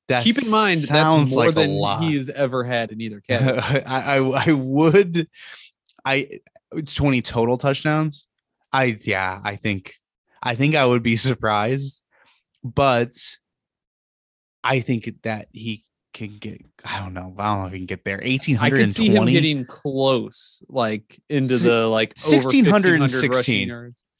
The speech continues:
Speaker 1: Sixteen hundred and sixteen.
Speaker 2: Yeah. But I just don't see David Montgomery getting close. I know those were
Speaker 1: No.
Speaker 2: high targets to throw out.
Speaker 1: Yeah, I'm, I'm switching him around.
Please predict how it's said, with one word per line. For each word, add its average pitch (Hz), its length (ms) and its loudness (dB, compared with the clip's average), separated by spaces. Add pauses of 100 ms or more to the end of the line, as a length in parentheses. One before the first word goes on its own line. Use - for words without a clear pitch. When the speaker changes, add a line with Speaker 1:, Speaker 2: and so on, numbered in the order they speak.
(160)
Speaker 1:
Sixteen 202 360 0
hundred 170 180 6
and - 100 4
sixteen. 156 440 -2
Speaker 2:
Yeah. 151 240 -8 (120)
But - 100 0
I 139 120 2
just 156 160 0
don't 139 220 0
see 127 100 -2
David 117 220 -2
Montgomery 110 440 -6
getting 98 260 -16
close. 104 380 -10
I 123 120 0
know 139 180 2
those 120 220 0
were 113 60 2
Speaker 1:
No. 104 60 2
Speaker 2:
high 110 240 -2
targets 110 440 -8
to 110 100 -10
throw 107 260 -16
out. 107 160 -20 (360)
Speaker 1:
Yeah, 107 240 -2
I'm, 131 240 2
I'm 131 160 2
switching 113 320 -2
him 104 80 0
around. 98 360 -2